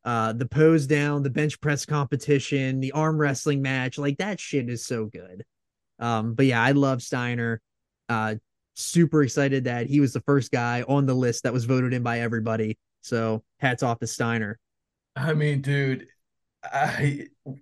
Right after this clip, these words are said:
Speaker 2: I, this guy, man, this guy is so awesome. He is so awesome. He,
Speaker 1: You think
Speaker 2: I
Speaker 1: he's a
Speaker 2: mean,
Speaker 1: professional wrestler, he, th-, this is what you think.
Speaker 2: dude, he's so awesome. I mean, look, my, <laughs> I, I've always liked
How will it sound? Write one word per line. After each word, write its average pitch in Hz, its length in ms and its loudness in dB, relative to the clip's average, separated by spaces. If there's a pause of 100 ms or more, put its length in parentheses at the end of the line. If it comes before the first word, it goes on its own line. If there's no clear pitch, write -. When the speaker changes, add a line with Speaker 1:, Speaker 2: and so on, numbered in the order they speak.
(160)
Speaker 2:
I, 139 180 4
this 143 340 2
guy, 131 460 0
man, 131 360 -4
this 170 180 2
guy 151 260 -4
is - 120 -6
so 139 260 2
awesome. 113 640 -4
He 202 140 2
is 147 220 4
so 143 380 4
awesome. 113 640 -2
He, 233 320 4 (120)
Speaker 1:
You 302 100 4
think 294 160 8
Speaker 2:
I 233 40 10
Speaker 1:
he's - 20 6
a 202 40 8
Speaker 2:
mean, 175 240 6
Speaker 1:
professional 175 300 0
wrestler, 165 380 6
he, 170 200 4
th-, 165 360 2
this 160 360 2
is 135 400 4
what 131 220 -4
you 135 160 2
think. 196 120 8
Speaker 2:
dude, 131 340 6
he's 202 360 4
so 147 300 8
awesome. 131 640 2
I 170 80 4
mean, 170 360 6 (180)
look, 170 400 4 (600)
my, 196 520 6
<laughs> - 540 -2
I, 190 160 0 (240)
I've 294 220 6
always 262 440 6
liked 175 400 2